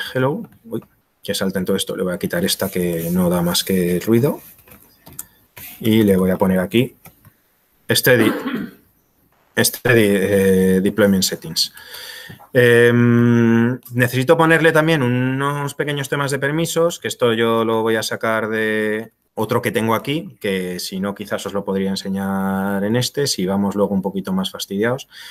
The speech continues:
Le tengo que poner permisos para permitir el canary deployment, pues tengo que, eh,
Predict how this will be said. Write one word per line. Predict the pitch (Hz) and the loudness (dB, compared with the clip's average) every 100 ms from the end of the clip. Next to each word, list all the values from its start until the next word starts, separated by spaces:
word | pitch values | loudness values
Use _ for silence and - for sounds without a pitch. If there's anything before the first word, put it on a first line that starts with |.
| - - | -16 -4
Le | |
tengo | 113 107 | 0 4
que | |
poner | 120 120 | 4 4
permisos | 127 127 127 147 | 4 4 4 2
para | - 113 101 | 2 0 2
permitir | 107 101 101 113 | 2 2 0 0
el | 110 | 2
canary | 117 113 | 2 2
deployment, | 113 110 123 131 151 160 _ _ _ _ | 2 4 4 4 0 -4 _ _ _ _
pues | 104 - | -4 -2
tengo | 98 98 | -2 -2
que, | - 104 107 113 - - | 0 2 2 0 -6 -6
eh, | 101 95 90 90 87 87 87 | -2 0 -2 -4 -6 -6 -10